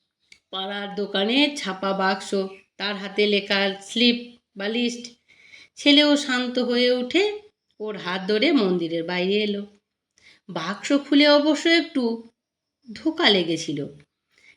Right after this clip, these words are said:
একবার, কারণ নন্দা যতটুকু মনে আছে, সে সাধারণ বস্তুর সন্দেশ কিনেছিল।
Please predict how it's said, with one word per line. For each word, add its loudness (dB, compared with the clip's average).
একবার, 2
কারণ 2
নন্দা -4
যতটুকু -2
মনে 6
আছে, 2
সে 0
সাধারণ 2
বস্তুর -4
সন্দেশ -2
কিনেছিল। -6